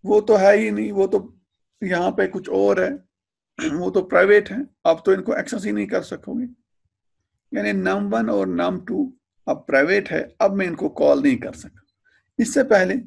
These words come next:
जैसे मैंने ये छोटी सी एक चीज की थी, मैंने इसको क्या किया था, मैंने इसको public किया था। जब मैं इसको public कर पाता हूं, तो मैं इसको outside the class access कर पाता हूं। जैसे मैं यहाँ इसको मैंने, इनके values मैंने change किए, इनके values मैंने change किए,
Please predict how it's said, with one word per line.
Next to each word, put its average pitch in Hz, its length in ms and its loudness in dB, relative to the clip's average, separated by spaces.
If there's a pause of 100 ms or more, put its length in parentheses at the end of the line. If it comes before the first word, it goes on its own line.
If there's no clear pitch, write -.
(100)
जैसे 185 260 -6
मैंने 190 200 0
ये 180 140 -2
छोटी 202 360 -2
सी - 140 -4
एक 160 180 -6
चीज 160 240 -4
की 135 140 -8
थी, - 160 -10
मैंने 151 300 -4
इसको 156 220 -10
क्या 147 180 -2
किया 131 240 -8
था, - 160 -14 (500)
मैंने - 160 -2
इसको - 180 -6
public 139 400 0
किया - 180 -8
था। 147 40 -10
जब 160 180 -2
मैं 180 120 -4
इसको 175 180 -4
public 170 420 2
कर 180 140 2
पाता 156 260 0
हूं, 160 60 -6
तो 175 100 -4
मैं 170 140 -6
इसको - 340 -8 (100)
outside 202 440 2
the 185 100 0 (120)
class 156 280 0 (460)
access - 360 -6
कर 135 220 0
पाता 127 360 -2
हूं। 127 180 -4 (580)
जैसे - 240 -10
मैं 135 120 -4
यहाँ 123 240 0 (180)
इसको - 200 -10
मैंने, 131 260 0 (400)
इनके 196 200 2
values 185 440 6
मैंने 175 220 -2
change 165 400 4
किए, 110 240 -2 (320)
इनके 226 180 2
values 165 400 2
मैंने 160 180 0
change 135 360 0
किए, - 240 -12